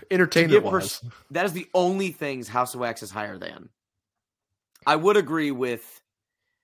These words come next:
Speaker 1: it being higher than all three of those. <laughs> I would agree with
Speaker 2: Uh,
Speaker 1: that.
Speaker 2: yeah, yeah,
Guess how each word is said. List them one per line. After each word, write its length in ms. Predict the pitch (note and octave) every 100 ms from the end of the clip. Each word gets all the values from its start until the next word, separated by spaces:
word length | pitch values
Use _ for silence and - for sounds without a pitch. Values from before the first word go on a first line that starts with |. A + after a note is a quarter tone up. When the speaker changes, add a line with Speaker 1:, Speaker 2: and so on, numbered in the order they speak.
| _ _ _ _ _ _ _ F3
Speaker 1:
it 160 | D#3+ D3
being 160 | D#3+
higher 260 | C3 C3+ B2+
than 80 | B2
all 100 | G#2
three 220 | G#2+ G2
of 100 | F2+
those. 340 | - - - -
<laughs> 60 | -
I 80 | -
would 140 | F3+ C#3
agree 280 | A#2+ D3
with 180 | A#2 A#2+ -
Speaker 2:
Uh, 80 | F3
Speaker 1:
that. 60 | C#3
Speaker 2:
yeah, 100 | G#2+
yeah, 280 | G2+ G2+